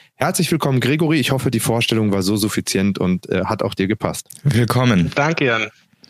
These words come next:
Speaker 3: Danke, Don Felix. Vielen Dank, dass ich da sein darf. Die Vorstellung war super. Ähm, Don Felix, das, was du auch gesagt hast, dass wir, Entschuldigung, vielleicht hört man's im Hintergrund, meine Kind und mein, mein Kind und unseren Hund, ähm,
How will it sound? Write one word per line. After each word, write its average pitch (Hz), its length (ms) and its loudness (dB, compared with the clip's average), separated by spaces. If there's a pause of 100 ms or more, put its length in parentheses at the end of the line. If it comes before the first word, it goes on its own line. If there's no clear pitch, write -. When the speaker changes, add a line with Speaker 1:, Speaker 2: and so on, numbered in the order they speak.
(640)
Speaker 3:
Danke, 113 360 -2
Don 120 160 0
Felix. 117 380 -2
Vielen 120 220 0
Dank, 120 220 0
dass 113 140 -2
ich 110 100 -4
da 117 180 2
sein 107 200 0
darf. 107 400 0 (260)
Die - 80 -4
Vorstellung 123 400 -2
war 113 80 2
super. 131 400 -2 (840)
Ähm, 131 200 2
Don 151 120 2
Felix, 156 280 0
das, 156 180 -2
was 147 180 0
du 151 140 2
auch 135 140 0
gesagt 135 440 2
hast, 120 200 0
dass 117 200 -2
wir, 117 300 2 (200)
Entschuldigung, 117 320 0
vielleicht 117 280 0
hört 131 160 2
man's 123 120 0
im 113 100 0
Hintergrund, 123 560 0
meine 113 200 2
Kind 127 300 0
und 107 240 2
mein, 104 280 0
mein 107 200 -2
Kind 123 240 -2
und 113 120 -2
unseren 104 320 0
Hund, 131 400 0
ähm, 110 360 -2